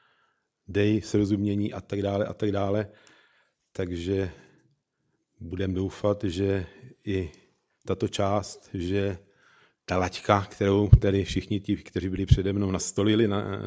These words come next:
vysoko, takže snad, že i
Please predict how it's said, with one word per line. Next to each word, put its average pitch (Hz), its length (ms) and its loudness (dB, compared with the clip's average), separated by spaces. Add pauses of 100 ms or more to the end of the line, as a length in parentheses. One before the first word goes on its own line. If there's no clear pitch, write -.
(140)
vysoko, 107 500 2 (480)
takže 87 640 -2
snad, - 640 -6 (440)
že 90 360 -10 (440)
i 95 140 -10